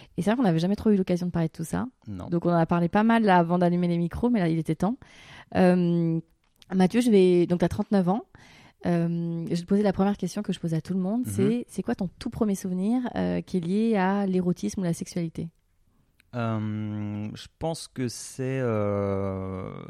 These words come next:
Speaker 2: c'était avec une fille dont j'étais, euh, amoureux, mais
Speaker 1: Ouais.
Speaker 2: vraiment petit. J'étais, je pense que j'étais en, en maternelle ou en primaire. Et, euh, en fait, c'est un flash que, euh,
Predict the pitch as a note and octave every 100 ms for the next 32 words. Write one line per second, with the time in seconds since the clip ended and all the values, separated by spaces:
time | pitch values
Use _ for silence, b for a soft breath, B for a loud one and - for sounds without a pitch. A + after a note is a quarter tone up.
0 | - - - G#2+ - B2+ A2 G#2+ - A2
1 | G#2 - - E3+ F3+ G3 G3+ A#2 A2+ G#2+
2 | - G#2+ G#2 G2+ G2 G2 - - C3+ C#3+
3 | A#2+ B2+ D3 _ _ A2 F#2+ A2+ B2 A#2+
4 | _ C#3 - B2+ - - - G2+ - G2
5 | - A2+ - G2 G2+ A#2 A#2 G2+ G2 -
6 | b b b b b b - G#2 A2+ A2+
7 | A#2 A2 A2 B2 A2 G2 - G#2+ G2+ A#2
8 | C3+ - _ _ - A2 A2 G#2 G#2 G2+
9 | G2+ G2+ G2 G2 G#2 D3+ - G#2 G2 F#2+
10 | - B2 D3+ - A2 G#2 G2 F#2 F#2 F2+
11 | F#2